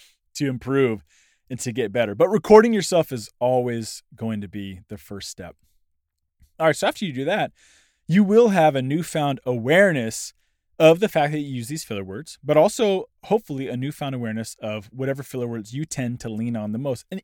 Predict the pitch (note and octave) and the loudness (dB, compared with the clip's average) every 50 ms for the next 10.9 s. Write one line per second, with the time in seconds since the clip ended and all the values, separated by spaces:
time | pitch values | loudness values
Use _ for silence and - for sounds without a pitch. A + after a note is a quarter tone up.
0 | _ - A#3 C4+ D#4+ D4+ B3+ G#3 E3+ D3 B2+ A#2 A2+ A2 B2 D#3 G#3 B3 C4 A3 | _ -4 -4 -4 -2 -2 2 2 2 2 2 -2 -4 -2 0 0 2 2 0 0
1 | D#3 A2+ G#2 G2+ - - - _ _ _ _ _ _ _ _ _ F3 D#3+ D#3 D3+ | -2 -4 -4 -6 -10 -14 -16 _ _ _ _ _ _ _ _ _ 4 4 6 4
2 | D3 - - _ _ - - - G3+ C4 D4+ A#3 - D#3+ C3+ - - B2 A2 G2 | 4 0 -4 _ _ -12 -6 -4 -4 -2 -2 -2 -2 -4 -6 -6 -6 -8 -8 -8
3 | G2 F#2 - - - - _ _ - D3+ C3+ B2 C3+ G2+ - - C3 A#2+ A#2 A2+ | -8 -12 -12 -16 -16 -20 _ _ 2 2 2 2 0 -2 -4 -8 -8 -8 -6 -6
4 | A#2 A#2 A#2+ A2+ - - F3+ F3+ - G3+ F#3 - - D3+ C#3 A#2+ A2 G2+ F#2+ G#2+ | -8 -8 -10 -12 -8 -6 -8 -8 -8 -10 -14 -10 -6 -6 -4 -4 -6 -8 -8 -4
5 | B2 C#3 C#3+ C3+ A#2+ G#2+ - - _ _ _ _ _ _ _ _ _ - C3 C#3 | 0 0 2 2 0 -4 -8 -10 _ _ _ _ _ _ _ _ _ -8 -6 -4
6 | C#3 C3+ A#2 A#2+ C3+ C3+ A#2+ B2+ B2 A#2+ A2+ A2+ - - A2 A2 A2+ A2+ G#2+ - | -4 -4 -4 -2 -2 -2 0 -2 -4 -4 -6 -8 -10 -10 -8 -6 -6 -6 -6 -8
7 | - - G#2+ G2+ G2 - - - _ _ _ _ _ _ A#2 B2 A#2+ A2 - - | -8 -10 -10 -10 -10 -14 -18 -20 _ _ _ _ _ _ -8 -8 -6 -8 -8 -14
8 | - - - - _ _ _ _ _ _ _ _ _ _ _ _ - - D3 B2 | -14 -16 -18 -20 _ _ _ _ _ _ _ _ _ _ _ _ -14 -12 -12 -12
9 | - - E3 F3 G#3 A3 G#3+ G3 F#3+ - - B2+ A#2+ B2 C#3+ D#3 E3 F3 D#3+ D3 | -8 -8 -8 -2 0 2 2 2 2 -2 -6 -12 -6 0 2 2 2 2 0 0
10 | D#3 D#3+ D#3 - - D#3+ D#3 D3+ D3+ C3 G#2+ F#2+ F#2 G2+ C#3 - - | 2 0 0 0 -4 -4 -2 -2 -2 -4 -6 -8 -8 -12 -12 -14 -18